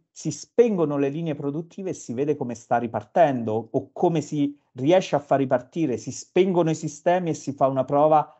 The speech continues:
a freddo per farli ripartire, proprio per vedere, ad esempio, se fermando il sistema in un sito produttivo riparte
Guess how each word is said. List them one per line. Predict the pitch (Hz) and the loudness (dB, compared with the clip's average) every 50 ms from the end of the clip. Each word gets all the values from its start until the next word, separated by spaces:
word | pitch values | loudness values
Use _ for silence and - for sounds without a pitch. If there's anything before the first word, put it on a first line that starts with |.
| _ _ _ | _ _ _
a | - 131 135 | -4 -4 -4
freddo | - - - 156 151 175 185 170 165 165 147 | -4 -6 -6 -2 0 0 0 2 2 2 2
per | 131 131 110 | 2 0 -2
farli | - - 139 131 127 131 127 123 | 0 0 0 2 2 0 -4 -4
ripartire, | 123 113 - 120 120 - _ - 180 143 113 107 | -4 -4 -6 -6 -8 -8 _ -6 -4 -2 -2 -2
proprio | 110 127 135 143 131 127 123 | -2 -4 -2 0 0 0 0
per | 127 143 | -2 -2
vedere, | 160 180 151 131 131 143 151 170 165 165 - _ _ _ _ | -4 -2 0 2 4 4 4 4 2 0 -8 _ _ _ _
ad | - 139 147 | 0 2 2
esempio, | 175 170 - 139 143 156 165 160 160 139 | 2 2 2 2 0 0 -2 0 0 -2
se | - - 165 151 131 107 - - _ _ _ _ _ _ _ _ | 0 2 4 4 4 4 0 -10 _ _ _ _ _ _ _ _
fermando | - 170 165 156 156 165 175 202 208 214 214 185 180 | 2 4 4 4 2 0 0 2 2 2 2 0 0
il | 170 165 | -2 -2
sistema | - - 175 165 - - - 180 160 147 135 131 123 | -4 -8 -8 -8 -6 0 4 6 6 6 4 2 -2
in | 123 127 | -2 -4
un | 131 131 | -6 -6
sito | 131 - - 180 156 156 135 | -8 -8 -8 -2 0 0 0
produttivo | 143 156 165 190 202 - _ - 139 143 156 156 165 151 | 0 -2 -2 -2 -4 -6 _ -10 -6 -4 0 2 4 4
riparte | 143 143 170 190 - - 156 156 170 175 165 - _ - 180 180 180 175 175 _ | 4 2 0 -2 2 4 6 6 6 4 2 -4 _ 2 2 2 2 2 -2 _